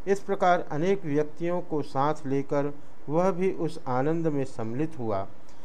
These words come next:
अब सोचो, तीसरे व्यक्ति के मन में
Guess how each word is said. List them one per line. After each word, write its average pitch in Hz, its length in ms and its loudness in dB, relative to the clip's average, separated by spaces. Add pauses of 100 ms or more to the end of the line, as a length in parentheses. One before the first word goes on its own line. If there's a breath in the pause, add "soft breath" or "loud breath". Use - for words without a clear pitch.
(320 loud breath)
अब 170 140 4
सोचो, 170 600 0 (260)
तीसरे 196 380 2
व्यक्ति 170 440 0
के 185 180 0
मन 143 260 2
में 117 280 0